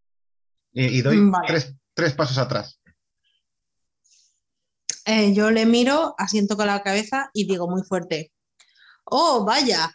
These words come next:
Speaker 2: habrá sido una falsa alarma. Lo mejor será subir arriba, ¿no te parece?".
Speaker 1: Eh, claro, claro.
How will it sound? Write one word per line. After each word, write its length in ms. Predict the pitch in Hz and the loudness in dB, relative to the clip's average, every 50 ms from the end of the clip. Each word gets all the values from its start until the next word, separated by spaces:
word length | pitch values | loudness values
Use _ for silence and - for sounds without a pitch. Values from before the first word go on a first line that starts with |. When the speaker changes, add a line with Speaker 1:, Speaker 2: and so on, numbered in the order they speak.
| _ _ - | _ _ -4
Speaker 2:
habrá 320 | 202 208 208 220 226 220 | -2 0 0 0 0 0
sido 260 | 214 - 285 269 302 311 | 2 2 2 4 4 4
una 180 | 311 294 269 214 | 2 2 0 0
falsa 360 | 220 254 233 214 - 220 202 | -2 -2 -2 -2 -2 -4 -4
alarma. 480 | 180 180 220 285 262 214 175 156 156 _ _ _ _ _ _ _ _ _ _ _ _ | -4 -2 -2 -2 -2 -2 -2 -4 -8 _ _ _ _ _ _ _ _ _ _ _ _
Lo 140 | - 247 277 | -2 0 2
mejor 300 | 277 285 277 277 359 392 | 4 4 2 2 0 -2
será 520 | 392 403 403 349 330 294 277 262 254 247 240 | 0 0 0 0 0 0 0 0 -2 -2 -4
subir 400 | 247 - 277 269 254 277 269 254 | -6 -10 -10 -8 -6 -4 -2 -2
arriba, 400 | 240 226 220 226 220 196 185 196 | -2 -2 -4 -6 -6 -8 -8 -6
¿no 160 | 202 226 240 | -4 -4 -4
te 100 | 233 277 | -2 -2
parece?". 540 | 233 277 277 277 285 294 285 - 359 392 392 - _ _ _ _ _ _ _ _ _ _ _ _ _ _ _ _ _ _ _ _ _ _ _ _ _ _ _ _ _ _ _ | -2 0 0 0 0 -2 -4 -4 -6 -6 -6 -10 _ _ _ _ _ _ _ _ _ _ _ _ _ _ _ _ _ _ _ _ _ _ _ _ _ _ _ _ _ _ _
Speaker 1:
Eh, 200 | 151 170 170 156 | -2 0 0 0
claro, 360 | - 240 277 247 165 131 147 139 | 0 0 0 0 0 -2 -4 -4
claro. 320 | - - 135 101 - - | -6 -6 -6 -6 -8 -14